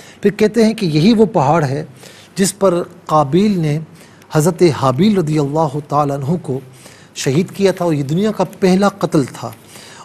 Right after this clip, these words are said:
और नाज़रीन व सामिईन, फिर इसके साथ ये, <clears throat> यानी हरम पाक से तकरीबन कम बेश ये साढ़े तीन चार किलोमीटर पर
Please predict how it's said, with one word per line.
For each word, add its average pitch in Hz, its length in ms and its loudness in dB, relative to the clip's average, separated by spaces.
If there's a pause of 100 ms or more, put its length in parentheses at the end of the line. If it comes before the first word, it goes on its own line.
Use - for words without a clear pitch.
(120)
और 160 440 4
नाज़रीन 185 360 0
व 165 40 0
सामिईन, 147 520 -2 (1500)
फिर 208 280 2
इसके 196 280 -2
साथ 180 240 0 (100)
ये, 165 160 0
<clears throat> - 300 -6
यानी 170 1000 -2
हरम 202 380 2
पाक 185 260 0
से - 160 -6
तकरीबन 220 500 -2
कम 196 260 -4
बेश 180 340 0 (520)
ये 165 480 4 (340)
साढ़े 185 300 0
तीन 190 300 -2 (120)
चार 202 280 0
किलोमीटर 156 460 0
पर 147 220 -6